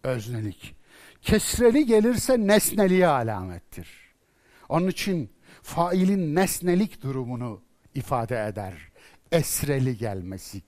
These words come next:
kesreli gelmesi. Ötreli gelmesi failin öznelik durumunu ifade eder. Üstün gelmesi ise failin mef'ullük durumunu ifade eder. Vesaire. Evet.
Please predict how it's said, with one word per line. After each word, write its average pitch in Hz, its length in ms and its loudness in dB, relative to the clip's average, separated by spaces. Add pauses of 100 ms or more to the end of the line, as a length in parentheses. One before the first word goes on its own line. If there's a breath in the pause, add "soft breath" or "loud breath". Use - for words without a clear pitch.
kesreli 107 600 -6
gelmesi. 85 640 -14 (300 loud breath)
Ötreli 180 480 0
gelmesi 208 520 0 (240 loud breath)
failin 190 540 0
öznelik 190 600 0
durumunu 135 380 -4
ifade 104 600 -8
eder. 90 240 -12 (540 soft breath)
Üstün 220 560 -4 (120)
gelmesi 117 520 -6
ise 214 440 0 (420 loud breath)
failin 214 840 0
mef'ullük 160 800 -8
durumunu 104 420 -12
ifade 80 480 -18 (140)
eder. - 220 -20 (500)
Vesaire. 147 400 -4 (1400 soft breath)
Evet. 113 260 -6